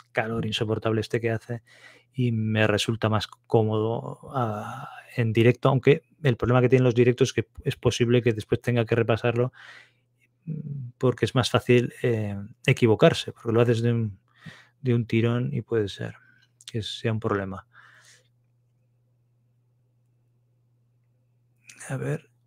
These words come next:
en Valencia, en Valencia me comentan que hay treinta y nueve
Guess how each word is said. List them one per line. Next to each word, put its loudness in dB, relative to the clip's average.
en 2
Valencia, 2
en -4
Valencia 4
me 0
comentan 0
que -2
hay 4
treinta 0
y -2
nueve 6